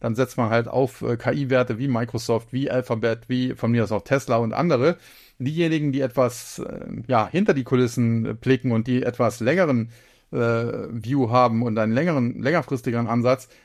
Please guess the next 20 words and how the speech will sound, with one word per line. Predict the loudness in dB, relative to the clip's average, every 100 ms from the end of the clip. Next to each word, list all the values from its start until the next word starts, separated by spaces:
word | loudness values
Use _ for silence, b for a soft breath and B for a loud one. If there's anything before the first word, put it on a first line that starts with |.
| b -4
die | -2
schauen | 0 0 0
sich | -2 -2
an, | 0 -2 0
welche | 0 0 -2
guten | -4 -2 0
Werte | 2 2
derzeit | 0 0 -4
verramscht | 0 -2 -2 0
werden, | 0 0
kaufen | 2 0 2 -2
die | 0
günstig, | 0 0 -4 -2 0
warten | 0 0 2
dann, | 2 0 b b b -8
äh, | -6 -4
sechs, | 0 0 0 -10
zwölf, | 0 0 0
achtzehn | -4 -2 -2 0
Monate | 2 0 0 -2